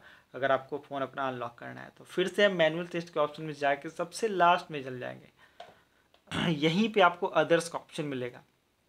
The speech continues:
और यहाँ पे जब आप रीडिंग रीसेट कंप्लीट इंडिकेटर को क्लिक करके पास करेंगे तो मैं आपको यहाँ पे कॉन्ग्रेचुलेशन करना चाहूँगा कि आपका फ़ोन अनलॉक हो चुका है।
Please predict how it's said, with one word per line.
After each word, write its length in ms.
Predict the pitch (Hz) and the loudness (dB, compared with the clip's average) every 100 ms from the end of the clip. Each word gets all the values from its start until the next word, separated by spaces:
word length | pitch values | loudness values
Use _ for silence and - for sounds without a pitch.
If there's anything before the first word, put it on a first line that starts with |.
| _ _ _ _ _ | _ _ _ _ _
और 200 | 135 147 | -2 0
यहाँ 260 | 143 160 190 | 2 6 6
पे 140 | 214 190 | 6 4
जब 160 | 160 | 8
आप 220 | 160 160 - | 8 6 -2
रीडिंग 480 | 143 127 165 233 220 | -6 0 2 2 0
रीसेट 280 | 185 196 185 | 0 -2 -2
कंप्लीट 400 | 170 151 156 160 | -8 -8 -8 -8
इंडिकेटर 380 | 147 135 143 | -8 -6 -6
को 160 | 143 139 | -6 -10
क्लिक 280 | - 156 156 | -8 -8 -6
करके 240 | 143 127 | -10 -10
पास 320 | 131 131 156 | -2 2 2
करेंगे 400 | - 143 135 135 135 _ _ _ _ - | 0 -6 -6 -12 -14 _ _ _ _ -8
तो 40 | |
मैं 120 | 131 | 0
आपको 280 | 135 135 147 | 2 2 -4
यहाँ 180 | 139 131 | -6 -6
पे 140 | 131 | -8
कॉन्ग्रेचुलेशन 760 | 131 135 131 131 135 147 143 185 | -8 -8 -4 -6 -2 -2 -2 -4
करना 260 | 170 160 | -2 0
चाहूँगा 400 | 156 151 147 147 | -2 -2 -4 -2
कि 140 | 143 135 | -4 -2
आपका 280 | 123 - 123 | -4 -6 -16
फ़ोन 320 | - 131 131 | -12 -10 -10
अनलॉक 460 | 131 139 123 127 - - | -10 -8 -8 -8 -8 -8
हो 80 | |
चुका 340 | 151 151 151 147 | -8 -4 0 0
है। 240 | 143 156 | 0 -6